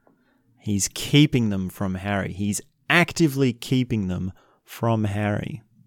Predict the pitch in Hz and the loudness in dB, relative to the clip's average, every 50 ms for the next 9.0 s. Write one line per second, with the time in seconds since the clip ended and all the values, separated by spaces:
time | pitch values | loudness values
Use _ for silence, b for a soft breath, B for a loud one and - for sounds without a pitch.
0 | _ _ _ _ _ _ _ B B B B B B B B B B 127 123 123 | _ _ _ _ _ _ _ B B B B B B B B B B 2 4 4
1 | 127 135 143 143 - 113 131 131 120 - - - _ _ _ _ _ _ _ _ | 4 4 4 2 2 2 2 2 2 2 -4 -10 _ _ _ _ _ _ _ _
2 | _ _ _ _ _ _ _ _ _ _ _ _ _ _ _ - - 113 101 113 | _ _ _ _ _ _ _ _ _ _ _ _ _ _ _ -10 -6 -2 2 4
3 | 151 190 175 131 101 98 117 147 156 - - _ _ _ - 92 92 92 87 90 | 6 8 8 8 6 4 0 -4 -8 -8 -14 _ _ _ -12 -10 -8 -8 -4 -2
4 | 98 101 110 127 131 123 117 101 104 101 95 92 95 98 110 107 104 101 95 101 | 0 4 6 6 6 6 4 2 0 -2 -4 -4 -2 0 0 0 0 -2 -4 -8
5 | - - - 131 127 117 104 - - 101 95 98 104 107 - - 143 143 139 - | -6 -2 0 2 2 2 0 0 -2 -2 -2 -2 -4 -4 -2 0 0 0 2 0
6 | - - - - 170 156 - - - 240 226 - - - 139 104 80 - - _ | -4 -6 -2 2 2 2 2 2 2 2 2 0 0 -2 -2 -4 -4 -6 -12 _
7 | _ - - - _ _ _ _ _ _ _ _ _ _ _ _ _ _ 113 104 | _ -20 -20 -20 _ _ _ _ _ _ _ _ _ _ _ _ _ _ -10 -6
8 | 107 110 117 131 143 156 151 151 151 139 139 135 139 147 135 110 92 104 107 - | -2 0 2 4 4 4 4 4 2 2 2 4 4 4 4 2 2 -2 -6 -10